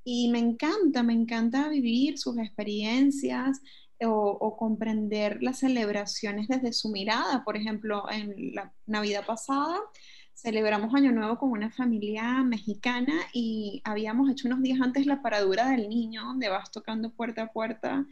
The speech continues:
y te van entregando dulces con una canción, posada, la posada, pedir posada.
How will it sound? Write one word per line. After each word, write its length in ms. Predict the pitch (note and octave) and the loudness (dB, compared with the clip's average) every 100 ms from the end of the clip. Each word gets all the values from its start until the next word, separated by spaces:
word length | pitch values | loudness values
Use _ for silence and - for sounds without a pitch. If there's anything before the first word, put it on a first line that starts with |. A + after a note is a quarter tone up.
| - - - | -10 -20 -16
y 80 | - | -6
te 120 | A3 | -2
van 140 | G3 F#3 | 0 0
entregando 500 | A3+ B3+ A3+ F#3 G3+ | 0 0 0 2 2
dulces 360 | A#3+ B3+ C4+ | 2 0 -2
con 140 | - A#3 | 0 -2
una 180 | G3 G#3+ | -2 0
canción, 760 | B3+ A#3 - C4 B3+ F4 E4 - - - | 0 0 0 0 0 -2 -6 -14 -10 -2
posada, 460 | G#3+ - A#3 F#3+ F#3 | 4 4 4 4 2
la 120 | F3+ | 2
posada, 480 | F3+ - G3+ F3 F3+ | 0 0 0 0 0
pedir 300 | F#3+ G3 F#3+ | 0 0 -2
posada. 480 | G3+ - G#3+ F#3+ | -2 -2 -4 -8